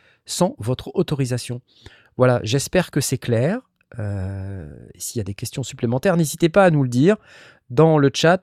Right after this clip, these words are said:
ou surtout dans les commentaires pour que ça soit plus facile à lire. Euh, commentaires de la vidéo ou sinon dans le Discord si vous avez des questions supplémentaires. Merci beaucoup pour le rappel sur cette question sacem.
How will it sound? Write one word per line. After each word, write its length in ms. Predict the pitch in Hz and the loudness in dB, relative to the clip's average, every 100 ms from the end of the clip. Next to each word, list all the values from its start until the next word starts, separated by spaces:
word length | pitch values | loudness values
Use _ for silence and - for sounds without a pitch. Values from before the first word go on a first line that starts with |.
| - | -2
ou 260 | 151 160 | -2 -4
surtout 300 | - - - | -6 -10 -6
dans 140 | 160 120 | -2 -2
les 100 | 117 | -2
commentaires 420 | 117 113 113 147 | -2 -2 -2 -4
pour 140 | - | -6
que 60 | - | -8
ça 100 | 107 | -8
soit 160 | - 113 | -8 -10
plus 120 | - | -8
facile 300 | 113 - 117 | -8 -6 -4
à 40 | 95 | -2
lire. 180 | 123 139 _ - - _ _ - | -2 -6 _ -20 -20 _ _ -8
Euh, 180 | 104 101 | -6 -4
commentaires 380 | 117 120 135 123 | -2 -2 0 0
de 80 | |
la 100 | 113 | 0
vidéo 400 | 101 104 107 135 147 | 0 0 2 2 0
ou 60 | |
sinon 300 | 113 - 127 | -4 -6 -4
dans 80 | 107 | -4
le 60 | 95 | -6
Discord 520 | 98 - 113 127 104 - | -10 -6 -6 -6 -8 -14
si 180 | - | -14
vous 140 | 113 101 | -10 -8
avez 160 | 110 | -6
des 80 | 120 | -8
questions 300 | - 107 131 | -8 -12 -12
supplémentaires. 580 | - - 107 104 - - | -12 -8 -8 -8 -10 -4
Merci 420 | 160 214 - 202 | 0 0 0 2
beaucoup 380 | 185 170 185 185 - | 2 2 0 0 0
pour 340 | 156 156 160 143 | 2 4 2 2
le 120 | 135 | 2
rappel 440 | 131 - 131 143 | 2 0 0 -2
sur 260 | - 127 - | -6 -10 -8
cette 160 | 110 | -8
question 260 | - 104 113 | -8 -12 -12
sacem. 380 | - - 92 | -12 -10 -10